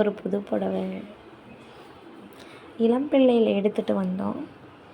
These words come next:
சாரி ரேட்டு ரொம்ப கம்மி, சூப்பராக இருக்கு. ரொம்ப விலையும் கம்மி. இந்த புடவையெல்லாம் பாருங்க, வெறும் முந்நூற்றி ஐம்பது மட்டும். இது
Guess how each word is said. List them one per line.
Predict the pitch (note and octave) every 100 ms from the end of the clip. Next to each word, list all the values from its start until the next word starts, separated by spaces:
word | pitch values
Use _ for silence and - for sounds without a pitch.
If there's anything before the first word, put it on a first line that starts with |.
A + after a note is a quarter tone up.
| - - - - - - - -
சாரி | A3 G#3+ A3+ A3+
ரேட்டு | G#3 G#3 A3
ரொம்ப | G#3 G3 G3+ A#3 -
கம்மி, | G#3+ G3+ G#3+ C4+ - - - - - -
சூப்பராக | A#3+ A#3 A#3+ A#3 A#3+
இருக்கு. | G#3 - G#3+ A#3 D4 - - - - - - - - - - - - - A3
ரொம்ப | G#3 G3+ A3 A#3+ A3
விலையும் | F#3+ G3+ A3 A#3 A3
கம்மி. | G3 F#3 G#3 B3+ C4+ - - - - -
இந்த | A3 G#3+
புடவையெல்லாம் | G#3+ G#3 G#3 G#3 G#3+ A3
பாருங்க, | G#3 G3+ B3 - - - - G#3+
வெறும் | G#3+ A#3+ A3
முந்நூற்றி | G#3 A3+ A#3 A#3 G3
ஐம்பது | F#3 G3 G#3+ G3+ G3
மட்டும். | E3+ - - F#3+ G3 B3 - - - - - - - - E4 E4+ F4 G#4+ G4+ G4 G4+ G#4 E4 D#4+ D#4+ E4 C#4 - D4+ A#3
இது | A3